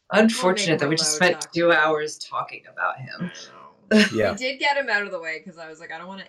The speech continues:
Speaker 2: end on him. I would like to end on Darrow," so that's why he's that. But let is, let's segue. You are wearing your worthy t-shirt from
Speaker 3: Yep.
Speaker 2: howler hollow dot net, which is the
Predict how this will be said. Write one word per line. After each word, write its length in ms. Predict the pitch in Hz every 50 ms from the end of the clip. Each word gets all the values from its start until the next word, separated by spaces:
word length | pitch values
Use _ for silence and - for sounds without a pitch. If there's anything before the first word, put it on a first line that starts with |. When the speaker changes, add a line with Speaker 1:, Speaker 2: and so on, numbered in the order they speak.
| _
Speaker 2:
end 260 | - 110 107 143 160 175
on 200 | 180 190 190 226
him. 260 | 240 214 220 233 269 -
I 100 | - 160
would 140 | 160 147 147
like 220 | 147 147 151 151 -
to 200 | 165 - - -
end 320 | 151 147 147 151 160 160 160
on 480 | - - 151 151 156 151 156 165 165 175 185 _ _ _ _ _ _ _ _ _ -
Darrow," 640 | - 170 170 165 170 170 180 185 196 208 233 233 - _
so 320 | - - - 156 156 151
that's 180 | 151 160 151 -
why 120 | 170 160 160
he's 180 | 156 147 147 _
that. 280 | 151 160 165 160 - _ _ _ _ _ _ _ _ _ 185
But 340 | - 185 170 - - -
let 180 | 185 208 220 226
is, 220 | 240 247 254 240 - -
let's 260 | 185 202 214 208 - -
segue. 560 | 226 220 233 247 233 190 165 160 156 160 170
You 140 | 180 185 180
are 120 | 180 180
wearing 580 | 175 180 180 180 180 180 180 180 175 175 175 - _ -
your 480 | 190 175 175 175 170 170 165 165 - _ _
worthy 520 | 185 170 170 180 180 185 190 180 190 185 180
t-shirt 500 | - 202 180 175 - 202 208 233 - _
from 160 | 208 180 175
Speaker 3:
Yep. 500 | 180 - _ _ _ _ _ _ 247 233
Speaker 2:
howler 560 | 220 208 202 202 202 202 202 220 - - - -
hollow 600 | _ _ 208 196 190 185 185 180 180 170 - - - 190 175
dot 320 | 185 180 175 170 170 - - 180
net, 380 | 170 165 165 175 196 254 262 _
which 220 | 208 180 151 - 175
is 220 | 160 160 175 _ _
the 320 | - 151 147 147 147 -